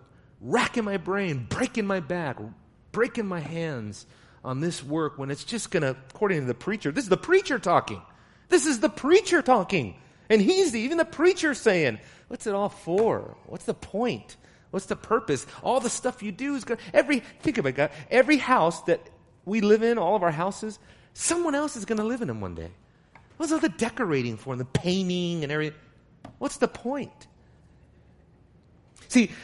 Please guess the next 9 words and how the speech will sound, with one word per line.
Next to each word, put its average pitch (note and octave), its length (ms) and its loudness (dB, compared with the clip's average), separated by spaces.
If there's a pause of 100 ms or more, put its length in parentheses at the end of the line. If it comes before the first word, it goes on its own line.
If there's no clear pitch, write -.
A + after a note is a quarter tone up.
the F#3+ 80 8
book E4 280 6
of D#3+ 100 4
Ecclesiastes F3 580 2
is A2 260 -6
real A#3+ 640 8
interesting C#3+ 640 0
because D3 400 4 (400)
there, F#3+ 480 8